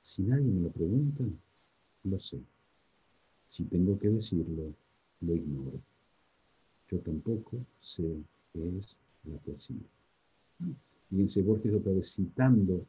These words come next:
a otros, en este caso San Agustín, cuando le dicen, "Sí, si me preguntan, yo sé qué es el tiempo, pero si lo tengo que definir, no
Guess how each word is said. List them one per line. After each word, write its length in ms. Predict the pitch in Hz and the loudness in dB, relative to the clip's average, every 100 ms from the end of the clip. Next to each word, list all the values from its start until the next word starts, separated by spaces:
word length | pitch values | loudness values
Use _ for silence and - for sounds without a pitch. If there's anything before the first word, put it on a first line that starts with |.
| _ | _
a 160 | 80 85 | -6 0
otros, 580 | 123 131 90 98 107 _ _ - | 2 0 -2 -4 -6 _ _ -6
en 120 | 85 | -4
este 140 | - 92 | -2 -4
caso 200 | 82 85 | -4 -6
San 180 | 85 82 | -2 -2
Agustín, 380 | 87 - 143 131 | -2 4 6 6
cuando 220 | 87 82 | 2 0
le 80 | 85 | 0
dicen, 380 | 85 - 85 - _ _ _ _ _ - | 0 -2 -4 -4 _ _ _ _ _ -6
"Sí, 120 | 101 | -2
si 120 | - | 2
me 120 | 95 | 2
preguntan, 440 | - 101 123 131 - - _ - | 4 8 10 8 6 -4 _ -4
yo 80 | 110 | -2
sé 200 | - 165 | 0 -2
qué 100 | 92 | -2
es 120 | - | -2
el 140 | 82 | -2
tiempo, 420 | 87 85 80 82 - | 0 0 0 -4 -6
pero 180 | 78 78 | -4 -4
si 140 | 82 | -2
lo 100 | 80 | 0
tengo 260 | 87 110 104 | 2 4 4
que 80 | 78 | 0
definir, 320 | - 90 107 | 0 0 2
no 200 | 95 | 0